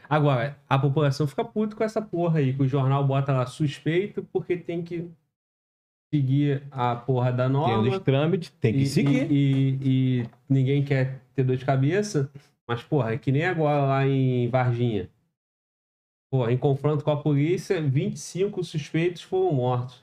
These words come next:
Speaker 2: É.
Speaker 1: Caralho, a quantidade de arma que tinha lá, irmão.
Speaker 2: Justamente, mas
Speaker 1: Aquele
Speaker 2: é
Speaker 1: suspeito ali, eu ia tacar o foda-se lá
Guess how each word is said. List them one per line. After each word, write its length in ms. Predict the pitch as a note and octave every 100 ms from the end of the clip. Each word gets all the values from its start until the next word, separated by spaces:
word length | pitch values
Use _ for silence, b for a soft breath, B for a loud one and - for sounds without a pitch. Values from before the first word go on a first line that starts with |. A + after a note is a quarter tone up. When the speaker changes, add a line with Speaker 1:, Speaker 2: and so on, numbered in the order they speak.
| -
Speaker 2:
É. 180 | A#2+ G#2
Speaker 1:
Caralho, 360 | B2 B2+ C#3+
a 20 | C#3
quantidade 400 | D3 D3 D3 D3+
de 60 |
arma 300 | D3+ D3 C#3+
que 60 | C3+
tinha 260 | - D3+ C#3
lá, 200 | C#3+ C#3
irmão. 280 | A2+ G#2 G2
Speaker 2:
Justamente, 460 | - C4 A3 F3
mas 140 | F#3 F#3
Speaker 1:
Aquele 220 | G#3 A#3
Speaker 2:
é 20 |
Speaker 1:
suspeito 480 | G#3 G#3 - F#3+ F3+
ali, 300 | C3 E3+ G#3+
eu 100 | F#3+
ia 100 | F3+
tacar 280 | F3 E3+ G#3
o 100 | G#3+
foda-se 560 | - G3+ F#3 F3 -
lá 340 | E3 E3 E3+